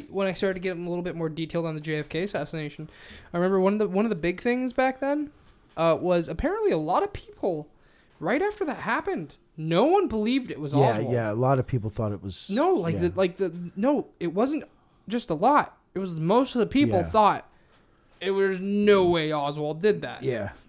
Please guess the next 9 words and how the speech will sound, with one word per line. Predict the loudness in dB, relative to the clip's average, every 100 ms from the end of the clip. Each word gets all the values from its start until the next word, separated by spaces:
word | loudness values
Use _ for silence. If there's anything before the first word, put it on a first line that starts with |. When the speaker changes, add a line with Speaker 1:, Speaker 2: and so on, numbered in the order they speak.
| _ _ _ -14 -6
Speaker 1:
Because | 0 0 0
it | -4 -2
was | -2 0
basically, | 0 0 -2 -4
s-, | -4 -6
they | -4 -2
said, | -2 -4 -2
they, | 0 0
um, | -4